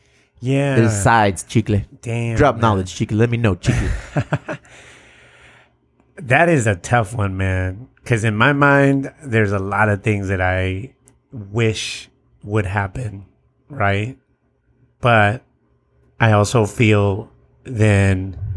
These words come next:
Speaker 1: we're no better than, than those folks, right? If we react and, and we are aggressive or we take it off for them. 'Cause I imagine myself just walking by and pulling it off the, the top of his head,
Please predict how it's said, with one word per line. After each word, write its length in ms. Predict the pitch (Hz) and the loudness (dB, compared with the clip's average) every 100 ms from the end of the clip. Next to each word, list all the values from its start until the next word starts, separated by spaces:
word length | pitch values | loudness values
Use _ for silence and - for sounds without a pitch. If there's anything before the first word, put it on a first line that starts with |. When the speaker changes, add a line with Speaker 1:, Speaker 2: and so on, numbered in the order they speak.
| - - - | -10 -14 -14
Speaker 1:
we're 240 | 143 110 107 | 0 2 2
no 160 | 104 | 0
better 340 | 92 104 101 95 | 2 2 4 2
than, 380 | 95 92 95 - - | 0 -2 -6 -16 -8
than 240 | 110 104 | -2 -2
those 200 | 95 98 | 0 -2
folks, 420 | - 104 95 92 - | 0 0 0 -2 0
right? 320 | 98 104 123 | 2 2 2
If 220 | 120 92 | 0 2
we 100 | 107 | 0
react 600 | 95 101 98 95 95 - | 2 4 4 4 4 2
and, 120 | 98 | -2
and 260 | 110 127 92 | 0 0 0
we 460 | 98 92 95 104 - - _ _ _ | 0 2 0 -2 -8 -20 _ _ _
are 180 | 110 104 | 2 2
aggressive 760 | 104 117 104 95 - 101 101 95 | 2 4 2 2 2 2 4 2
or 180 | 95 95 | 0 0
we 160 | 107 | -2
take 260 | - 127 117 | -2 -2 0
it 80 | 107 | 0
off 220 | 107 - | 0 -2
for 140 | 113 | 0
them. 160 | 107 107 | 0 -2
'Cause 120 | 113 | 0
I 60 | 117 | 0
imagine 340 | 127 120 113 | 2 2 2
myself 340 | 110 107 120 104 | 0 2 2 0
just 160 | 104 | -2
walking 380 | 95 101 - 104 | -2 -2 -2 -2
by 200 | 101 101 | 0 0
and 160 | 101 101 | 0 0
pulling 300 | 131 117 - | -2 -2 -2
it 120 | 107 | -2
off 200 | 104 - | -4 -4
the, 220 | 113 104 - | -6 -8 -6
the 120 | 117 | -6
top 260 | - 123 127 | -2 -2 -4
of 120 | 110 | -8
his 160 | 117 | -6
head, 320 | 113 110 101 | -4 -4 -6